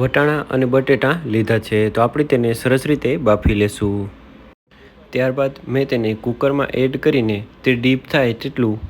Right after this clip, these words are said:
પાણી એડ કરેલું છે. ત્યારબાદ અહીં મેં કટિંગ કરીને ડુંગળી,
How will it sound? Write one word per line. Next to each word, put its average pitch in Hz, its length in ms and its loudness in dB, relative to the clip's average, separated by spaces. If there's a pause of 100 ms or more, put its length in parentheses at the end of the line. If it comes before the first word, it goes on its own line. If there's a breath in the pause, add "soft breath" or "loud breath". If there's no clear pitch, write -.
પાણી 131 420 4
એડ 117 260 4 (140)
કરેલું 98 480 2
છે. 101 160 -4 (2000 loud breath)
ત્યારબાદ 135 500 0 (140)
અહીં 143 240 2
મેં 107 180 2
કટિંગ 120 300 0
કરીને 127 320 2
ડુંગળી, 117 580 2